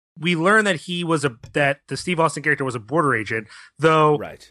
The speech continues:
Speaker 1: I didn't realize border agents were, like, flak-jacketed,
Speaker 2: <laughs>
Speaker 1: shotgun-toting, drug traffic fighters in such a crazy way.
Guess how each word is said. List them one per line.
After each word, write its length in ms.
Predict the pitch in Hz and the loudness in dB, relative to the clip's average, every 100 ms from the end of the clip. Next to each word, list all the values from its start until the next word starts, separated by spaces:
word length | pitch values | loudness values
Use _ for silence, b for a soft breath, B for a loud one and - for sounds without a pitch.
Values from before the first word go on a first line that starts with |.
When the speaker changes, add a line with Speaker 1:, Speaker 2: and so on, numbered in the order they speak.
| - | 0
Speaker 1:
I 120 | 165 | 0
didn't 220 | 220 208 | 2 0
realize 400 | 175 233 202 151 | 2 4 4 2
border 280 | 135 190 196 | 2 4 4
agents 380 | 160 147 131 - | 4 0 -6 -2
were, 160 | 147 | 0
like, 380 | 135 131 123 - _ _ | 2 0 -2 -8 _ _
flak-jacketed, 1300 | - 156 170 170 - 180 160 170 156 151 143 135 135 - _ _ | -6 2 2 2 0 2 2 0 0 2 2 2 -4 -6 _ _
Speaker 2:
<laughs> 220 | _ - | _ -12
Speaker 1:
shotgun-toting, 1500 | - - 175 180 285 170 160 - 180 180 156 151 147 143 135 _ _ 143 | -4 2 4 4 2 0 0 0 2 4 2 0 -2 -6 -10 _ _ -12
drug 500 | 120 170 175 151 - | 0 4 4 0 -6
traffic 460 | - 175 151 156 - | 0 0 0 -6 -2
fighters 420 | 160 156 147 131 | 0 2 0 -4
in 80 | 143 | -6
such 260 | - 151 | -4 -2
a 200 | 156 135 - _ _ | -2 -2 -10 _ _
crazy 340 | - 175 156 143 | 0 2 2 2
way. 400 | 214 214 151 | 4 4 2